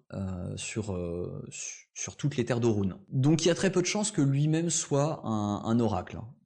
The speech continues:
Mais bon, ça c'est une chose. Tu apprends aussi un peu plus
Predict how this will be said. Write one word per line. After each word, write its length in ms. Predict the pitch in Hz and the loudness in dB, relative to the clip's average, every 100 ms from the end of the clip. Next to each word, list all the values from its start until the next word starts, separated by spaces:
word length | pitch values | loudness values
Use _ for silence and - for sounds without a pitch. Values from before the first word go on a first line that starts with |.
| - | -10
Mais 500 | - 107 110 117 127 | 0 6 8 8 8
bon, 160 | 120 - - - - - - - | 6 2 -6 -18 -20 -20 -20 -4
ça 160 | - | 0
c'est 220 | 131 107 110 | 2 2 2
une 80 | |
chose. 440 | 107 185 233 143 90 - _ - | 2 4 4 2 -2 -8 _ -4
Tu 180 | - | 2
apprends 300 | 156 160 220 | 2 2 2
aussi 380 | 196 170 - 220 - | 2 2 0 -2 0
un 140 | 147 | -2
peu 160 | 143 151 | 0 -2
plus 360 | - 220 - | -2 -2 0